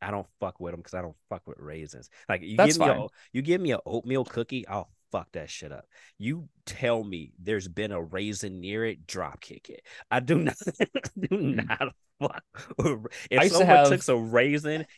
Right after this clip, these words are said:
Speaker 1: and wafts it over my oatmeal cookie, I will not eat
Speaker 2: <laughs>
Speaker 1: it. <laughs>
Speaker 2: I, <laughs> uh, no, I, and I think so.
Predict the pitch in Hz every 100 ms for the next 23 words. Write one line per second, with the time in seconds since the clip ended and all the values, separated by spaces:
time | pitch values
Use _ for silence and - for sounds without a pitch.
0 | - 120 117 104 107 104 120 - 135 113
1 | 120 113 104 92 98 104 110 107 - 107
2 | - - - 147 156 113 113 95 95 98
3 | 143 71 69 - _ _ _ - _ -
4 | - _ - _ - 180 381 494 - -
5 | - 247 175 - - 175 175 - 175 -
6 | - _ - _ - - _ _ - 110
7 | 101 - 117 104 107 113 120 110 110 _
8 | _ _ _ _ _ _ _ _ _ -
9 | - 143 160 185 190 - 151 135 127